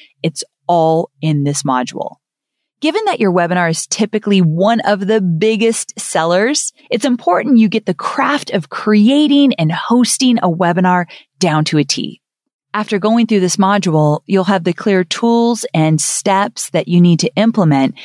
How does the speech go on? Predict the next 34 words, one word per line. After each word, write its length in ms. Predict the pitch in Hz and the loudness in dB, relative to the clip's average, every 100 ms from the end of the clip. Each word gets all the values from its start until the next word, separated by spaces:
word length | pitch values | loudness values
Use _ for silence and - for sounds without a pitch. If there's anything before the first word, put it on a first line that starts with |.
| - - | -20 -10
to 80 | 196 | -2
become 320 | 180 - 185 | 0 0 0
an 100 | 165 - - | 0 -2 -6
expert 480 | 202 - - 151 - | -4 -4 -2 -2 0
at 140 | 165 | -2
hosting 380 | 151 151 - 151 | 0 -2 0 0
webinars. 680 | 151 151 139 113 131 - - _ _ _ - | 2 0 0 -2 -4 -6 -8 _ _ _ 0
And 160 | 196 | 2
not 220 | 208 277 - | 4 2 0
just 280 | 359 - _ 190 | 0 -2 _ -2
any 240 | 202 190 | 2 2
webinars, 760 | 143 127 - - - - - - - | 2 0 -2 -6 -8 -8 -8 -8 -12
but 120 | - 151 | -12 -6
webinars 800 | 147 156 208 233 254 269 - - _ | -2 0 2 2 2 0 -2 -10 _
that 240 | 262 247 - | -4 -4 -4
sell. 480 | - 131 - 170 _ _ _ _ - - - | -4 -4 -4 -12 _ _ _ _ -20 -20 -8
After 260 | 226 226 247 | -6 -4 -2
that, 240 | 226 220 | 0 0
module 400 | 220 220 220 220 | 0 -2 0 -2
six, 340 | - 214 - - | -2 -4 -6 -10
crafting 720 | - - 196 208 - 226 214 | -10 -4 -4 -4 -2 2 4
your 200 | 208 220 | 4 0
email 360 | 180 180 175 170 | 0 0 2 0
sequences. 640 | - 151 147 151 - - - | -4 -6 -4 -4 -6 -6 -2
And 140 | 156 | 0
holy 400 | 165 247 285 302 | 2 2 2 2
moly, 280 | 262 254 254 | 2 2 2
do 140 | 208 | 2
we 100 | 180 | 0
craft 460 | 165 - - 302 - | -2 -6 -4 -4 -2
a 60 | |
lot 180 | 262 220 | -2 0
of 80 | 208 | -2
sequences. 680 | - 151 147 156 135 - - | -2 -2 -2 -2 -2 -4 -8